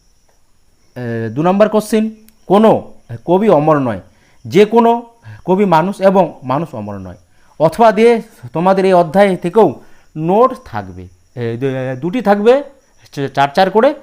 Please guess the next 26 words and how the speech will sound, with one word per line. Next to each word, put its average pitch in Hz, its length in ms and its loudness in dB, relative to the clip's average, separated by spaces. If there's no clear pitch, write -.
আট 123 180 -4
নাম্বার। 95 360 -12
কি? 247 380 -4
এক 170 160 0
নাম্বার 208 220 2
দিয়ে 208 120 2
অবৈধ 165 320 2
সাধ্য 151 340 -2
দোষ, 226 180 0
নাম্বার 151 300 2
টু 254 260 -2
নিরপেক্ষ 160 540 -2
ন্যায়ের 160 520 0
সংস্থান। 90 500 -18
এরপরে, 220 640 2
এ, 117 420 -6
তোমাদের 185 340 2
একটি 190 260 -2
আটের 160 300 0
নোট 220 180 -6
অবশ্যই 180 640 -2
লিখতে 120 320 -10
হবে 110 140 -6
এবং 165 160 -4
পরীক্ষা 196 340 2
আসবেই, 170 420 2